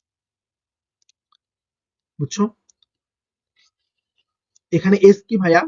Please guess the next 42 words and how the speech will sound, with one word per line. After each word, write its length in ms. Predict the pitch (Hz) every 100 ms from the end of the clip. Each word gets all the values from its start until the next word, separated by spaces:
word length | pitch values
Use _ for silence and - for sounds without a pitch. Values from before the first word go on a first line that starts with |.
| - -
এখানে 200 | - 175 -
এস 240 | 185 196
হচ্ছে 200 | 185 180
দ্রাব্যতা, 460 | 285 233 160 143 175 - _ _ _
এম 220 | 170 180
হচ্ছে 200 | 180 175
দ্রবের 400 | 147 160 165 185
ভর, 260 | 151 156 - - _ _
আর 80 | 143
বড় 240 | 135 170 196
হাতের 200 | 190 202
এম 220 | 170 170
হচ্ছে 300 | 156 - 175 196 - 147
দ্রবণের 500 | 135 175 190 208 175
ভর, 220 | 143 143 _ -
not 160 | 175 196
দ্রাবক। 440 | 160 175 180 139 _ - 147
বড় 100 | 156
হাতের 180 | 165 190
এম 120 | 175
কিন্তু 220 | 180 202
দ্রবণের 460 | 175 170 190 202 160
ভর, 220 | 117 147 - -
বুঝছো? 300 | 147 - - _ _ - 147
বড় 140 | 170
হাতের 200 | 175 202
এম 200 | 202 175 208
মাইনাস 280 | 156 180 -
ছোট 140 | 196
হাতের 220 | 156 156
এম, 80 | 151 -
এটা 140 | 160
হচ্ছে 160 | 185 196
দ্রাবকের 380 | 170 135 127 143
ভর। 160 | 131 - _ _ _ _ -
আশা 180 | 127
করি 120 | 165 160
বুঝতে 240 | 147 147
পারছো। 300 | 135 - 143 _ _ _
ঠিক 140 | - 151
আছে? 140 | 208 311 _ _ _ _ _ _
আচ্ছা, 240 | -